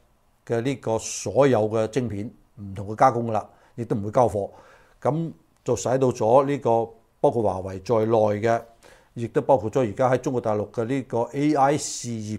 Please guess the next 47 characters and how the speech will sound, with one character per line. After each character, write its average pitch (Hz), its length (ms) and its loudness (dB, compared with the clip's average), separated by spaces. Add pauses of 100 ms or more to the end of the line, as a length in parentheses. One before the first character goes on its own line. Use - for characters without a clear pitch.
(120)
嘅 110 100 -2
呢 131 180 -2
啲， 135 380 -2
做 110 160 0
緊 117 180 -2
A 143 60 2
I 139 120 6
事 120 160 -6
業 104 140 -6
嘅 110 120 -4
呢 131 100 -4
啲， 135 100 -2
包 131 140 4
括 110 180 -4
小 - 280 -10
米 113 340 -4
啊， 113 240 2 (340)
包 127 140 2
括 110 240 -4
咗 110 340 0
呢 127 180 -2
個 110 180 0
阿 113 180 -2
里 117 80 0
巴 127 160 6
巴 127 220 8
之 135 180 -2
後 101 80 0
之 113 160 -4
類 113 100 0
嗰 107 120 -4
啲 123 100 0
啦， 127 240 4
做 107 180 0
雲 92 280 -8
端 139 200 0
又 127 140 2
好， 117 320 4 (280)
做 113 220 0
A 135 160 0
I 131 180 8
又 120 160 2
好， 107 80 4
佢 117 260 -2
攞 107 260 2
唔 92 160 -8
到 110 400 0